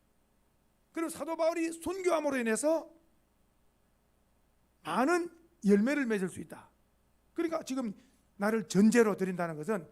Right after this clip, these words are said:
순교 제물로 내놓는 거예요. 자기를 복음을 증거하다가 목숨을 내놓는 거, 이것이 나는 기뻐하고 나의 무리와 함께 기뻐하리니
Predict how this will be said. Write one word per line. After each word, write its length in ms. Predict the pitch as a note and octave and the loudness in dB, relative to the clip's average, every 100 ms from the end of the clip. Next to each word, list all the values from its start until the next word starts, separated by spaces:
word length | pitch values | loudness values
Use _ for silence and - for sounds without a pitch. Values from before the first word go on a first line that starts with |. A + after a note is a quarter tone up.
| _ | _
순교 380 | - D#4+ E4 D4+ | -10 -8 -4 -4
제물로 500 | G3+ F#3 A#3+ G#3 - - _ | -2 -2 0 -2 -6 -18 _
내놓는 400 | B3 A#3+ F3+ G3 | -6 -4 -4 -6
거예요. 160 | A3+ G3+ | -8 -10
자기를 360 | F#3 F3 D#3+ F3+ _ _ _ _ _ _ _ | -10 -10 -12 -18 _ _ _ _ _ _ _
복음을 360 | - D4 D4+ D4+ | -2 -2 -2 -6
증거하다가 540 | A#3+ B3 A#3+ A3+ A3 - _ | -4 -4 -2 -2 -4 -12 _
목숨을 360 | C4 A#3 A#3+ G#3+ | -6 -6 -4 -2
내놓는 400 | G3+ F#3+ A3 G#3 | -2 -2 -4 -4
거, 200 | E3 - _ _ _ _ _ _ _ _ - | -6 -10 _ _ _ _ _ _ _ _ -2
이것이 580 | D#4+ G4+ D#4 E4 D#4 - - _ | 2 2 2 0 0 -10 -20 _
나는 400 | A3+ B3 A3+ G3 | 0 0 0 0
기뻐하고 880 | - E4 E4 C4+ A#3+ A#3 D4 C#4+ - _ _ _ _ _ | 2 2 2 -4 -2 0 -2 -2 -12 _ _ _ _ _
나의 200 | A3+ A3+ | 0 2
무리와 260 | A#3 A#3 G#3+ | 2 0 0
함께 160 | F#3+ | -4
기뻐하리니 1000 | - C#4+ A3+ F3+ A3+ F#3+ D#4 C#4+ F#3+ | -6 -4 -2 -2 0 0 0 0 -4